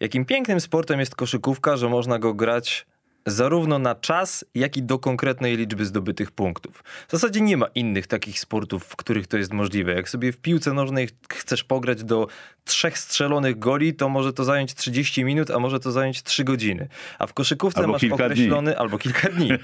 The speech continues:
Speaker 1: A w koszykówce masz określony czas, ale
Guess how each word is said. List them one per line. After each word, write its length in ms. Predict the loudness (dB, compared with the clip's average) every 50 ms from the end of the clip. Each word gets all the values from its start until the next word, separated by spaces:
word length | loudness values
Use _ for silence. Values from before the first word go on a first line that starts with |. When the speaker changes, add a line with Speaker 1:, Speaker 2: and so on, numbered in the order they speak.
| -4 -4 -4 -4 -2 -2
Speaker 1:
A 80 | -4
w 60 | -2 -2
koszykówce 500 | -2 0 0 0 0 0 0 2 0 2
masz 180 | 2 0 -2
określony 600 | -2 -6 -2 -2 0 0 2 2 2 2 0 -2
czas, 460 | 0 0 0 0 0 -2 -4 -6 -10 -14 -18 -18 -18 -18 -18 -20 -20 _ _ -2
ale 480 | 0 2 2 2 4 4 4 2 0